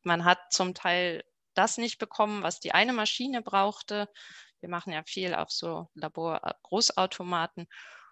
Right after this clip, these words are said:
Und wenn man dafür keine Pipettenspitzen bekommt, dann kann man damit auch wenig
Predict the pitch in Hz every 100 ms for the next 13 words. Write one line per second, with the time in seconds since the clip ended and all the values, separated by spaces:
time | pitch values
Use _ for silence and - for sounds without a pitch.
0 | - 170 175 180 180 175 - 180 - 180
1 | 175 180 - 214 226 - 196 - 175 170
2 | - 170 180 - - - _ _ - -
3 | 180 165 170 165 170 - 165 175 - -
4 | _ - - _ _ - 170 175 165 -